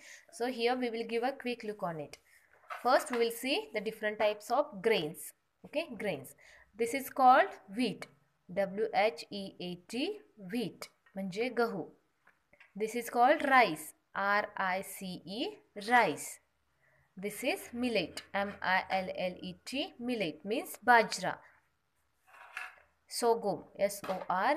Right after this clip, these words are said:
G H U M, sorghum means ज्वार. This is called maize. M A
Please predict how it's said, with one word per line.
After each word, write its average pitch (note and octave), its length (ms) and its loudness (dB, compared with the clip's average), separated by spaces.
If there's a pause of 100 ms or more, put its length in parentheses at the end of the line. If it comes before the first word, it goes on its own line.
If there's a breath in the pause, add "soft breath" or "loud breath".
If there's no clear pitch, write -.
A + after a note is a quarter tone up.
(120)
G F#3+ 300 -10
H F3 300 -8
U F3 220 -10
M, G3 320 -6
sorghum F3+ 600 -2
means B3 420 -6
ज्वार. F#3+ 380 4 (840 soft breath)
This - 160 -12
is G#3+ 140 -8
called A#3 340 8 (220)
maize. A#3+ 360 0 (120)
M G3+ 200 -2 (100)
A G3 180 -2